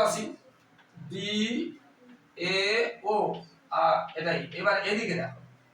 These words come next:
এটা ই। এই দিকে দেখো, এটা যদি মুছে দিই, এটা তো একশো আশি। এখান থেকে এটা একশো আশি, আর এটা একশো আশির বেশি হলো কিনা দেখো। এটা একশো আশির বেশি হয়েছে, তাহলে ডিওই, মানে এই দিকে।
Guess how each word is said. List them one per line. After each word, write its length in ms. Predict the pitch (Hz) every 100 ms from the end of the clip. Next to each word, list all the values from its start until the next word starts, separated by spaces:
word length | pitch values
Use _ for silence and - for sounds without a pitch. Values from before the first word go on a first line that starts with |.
| _
এটা 120 | - 180 185
ই। 40 | 175 170 - - _ _ - - - - _ _ -
এই 80 | - -
দিকে 140 | 214 170
দেখো, 120 | 170 196
এটা 120 | 240
যদি 100 | 220 220
মুছে 180 | 208 220
দিই, 80 | 208 226
এটা 100 | 240
তো 40 | 262
একশো 140 | - 269
আশি। 160 | - - - - - - _ -
এখান 140 | 180 -
থেকে 120 | 220
এটা 100 | 214
একশো 120 | 214 220
আশি, 120 | - 165
আর 80 | 170 -
এটা 160 | - 170 170 165
একশো 140 | 175 202
আশির 160 | 185 180
বেশি 140 | 175 175
হলো 120 | 170
কিনা 140 | 165 165
দেখো। 160 | - - - - - _ - _ _ _ _ _ _ _ 170
এটা 100 | 220
একশো 140 | - 240
আশির 140 | 240
বেশি 120 | 247 269
হয়েছে, 200 | 254 226 - - - - -
তাহলে 200 | 180 214 - -
ডিওই, 920 | 226 247 262 269 214 226 247 247 226 208 170
মানে 140 | 185 170 -
এই 80 | 277 220
দিকে। 180 | 165